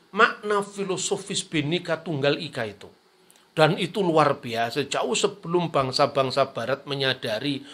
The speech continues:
pentingnya multikulturalisme,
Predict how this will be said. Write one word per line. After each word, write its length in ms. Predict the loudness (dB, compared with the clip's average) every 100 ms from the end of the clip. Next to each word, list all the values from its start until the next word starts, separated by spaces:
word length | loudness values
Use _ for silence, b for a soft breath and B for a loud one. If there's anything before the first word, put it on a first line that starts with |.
| B -4
pentingnya 560 | -4 -2 0 4 4
multikulturalisme, 1600 | 6 6 4 2 -2 0 0 0 4 6 6 8 6 8 6 6